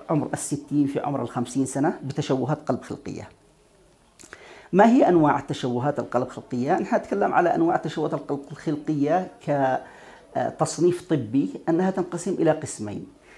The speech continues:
إما مصحوبة بإزرقاق أو غير مصحوبة بإزرقاق. ما هو الإزرقاق؟ الإزرقاق هو إزرقاق في شفائف الطفل أو في لسانه، يكون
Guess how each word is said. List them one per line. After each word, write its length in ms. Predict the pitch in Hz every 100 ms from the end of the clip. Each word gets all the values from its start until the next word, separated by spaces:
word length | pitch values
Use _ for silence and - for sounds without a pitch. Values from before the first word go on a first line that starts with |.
| - _
إما 440 | 208 214 170 175 175
مصحوبة 560 | 160 147 - 180 160 139
بإزرقاق 800 | 123 123 120 120 127 160 - - - - - -
أو 180 | 202 156
غير 220 | 196 175
مصحوبة 480 | 151 - - 165 165
بإزرقاق. 560 | - 101 104 - 101 151
ما 120 | 180
هو 140 | 180
الإزرقاق؟ 580 | 151 131 113 - 127 165
الإزرقاق 520 | 151 151 175 302 -
هو 120 | 196
إزرقاق 540 | 208 160 139 160 190 190
في 140 | 160
شفائف 420 | 147 147 156 - -
الطفل 400 | - 135 147 - - -
أو 100 | 170
في 140 | 185 180
لسانه، 400 | 135 - - - - - _ - - - -
يكون 400 | 147 147 165 175